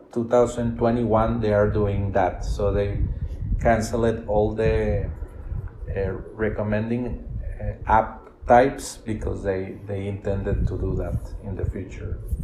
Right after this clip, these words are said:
five years later or six years later.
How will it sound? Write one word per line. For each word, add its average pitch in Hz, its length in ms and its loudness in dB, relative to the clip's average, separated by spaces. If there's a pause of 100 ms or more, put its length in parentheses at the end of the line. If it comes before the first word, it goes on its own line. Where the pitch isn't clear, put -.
(200)
five 107 360 6
years 104 320 0
later 98 460 -2
or 98 180 -4
six - 400 -2
years 98 300 0
later. 95 320 -6